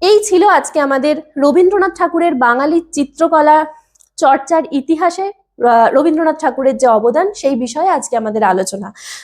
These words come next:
তো কেমন লাগলো তোমাদের আজকের ক্লাস, অবশ্যই আমাকে কমেন্ট করে জানাও। যদি ভালো লাগে, তাহলে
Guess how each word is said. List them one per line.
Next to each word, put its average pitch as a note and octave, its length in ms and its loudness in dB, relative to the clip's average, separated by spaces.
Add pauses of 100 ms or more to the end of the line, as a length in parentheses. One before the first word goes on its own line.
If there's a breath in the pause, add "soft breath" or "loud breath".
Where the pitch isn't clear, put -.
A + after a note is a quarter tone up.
তো A#3 220 4
কেমন D4 360 2
লাগলো D4+ 460 2
তোমাদের E4+ 340 -2
আজকের D4 360 -4
ক্লাস, D4 320 -2 (100)
অবশ্যই E4 420 0
আমাকে D#4+ 380 0 (260 loud breath)
কমেন্ট C#4+ 320 0
করে D#4+ 180 0
জানাও। C4+ 420 0
যদি F4 200 0
ভালো C#4+ 280 2
লাগে, F4 240 2
তাহলে D#4 460 2